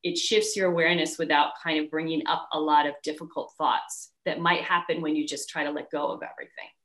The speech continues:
Um, so, so I don't know, that's not exactly what you were asking, but that's sort of where I go with that question. If we wanna say Satan is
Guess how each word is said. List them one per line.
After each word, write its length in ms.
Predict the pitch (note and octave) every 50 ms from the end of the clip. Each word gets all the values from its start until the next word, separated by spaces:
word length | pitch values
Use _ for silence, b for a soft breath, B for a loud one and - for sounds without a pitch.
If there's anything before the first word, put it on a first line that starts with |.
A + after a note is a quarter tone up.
| _ _ _ _ _ _ _ _ _ _ _ _ _ _ _ _ -
Um, 400 | F#3+ F#3+ F#3 F3 E3+ E3+ D#3+ D3+
so, 260 | - - C#4+ C4+ C4+
so 180 | - - D#4 C#4
I 140 | - C#4
don't 140 | E4 F4+ E4
know, 120 | D4 B3+ G#3+
that's 200 | G#3 G#3+ - -
not 160 | C#4 C4 C#4+
exactly 400 | D4 G#3 A#3 G#3+ A3 - A#3 A3+
what 160 | G#3+ G3+ -
you 120 | G3+ G#3 A3
were 60 | G#3+
asking, 460 | - F#3 G#3 B3 A#3+ - C#4 C4+ C4+
but 160 | A#3 G#3+ -
that's 260 | - G3+ G3 G3+ - -
sort 160 | B3 G#3+ G3
of 80 | F#3
where 120 | F3 F#3 F#3
I 260 | - - F3+ F#3 F3
go 220 | F3 F3+ F3 F3
with 160 | F3 F3 E3 E3
that 240 | E3 - - -
question. 560 | - F3 E3+ - - - B3 B3 C#4 C#4+ E4 G4+
If 160 | - F#3+ F3
we 80 | - F3
wanna 260 | E3+ E3+ E3 D#3+ F3+
say 240 | F3 - - F3+ E3+
Satan 460 | E3+ - - F3+ F3+ - F3 F3 -
is 420 | - - E3+ F#3 A#3+ D4 C4+ C#4+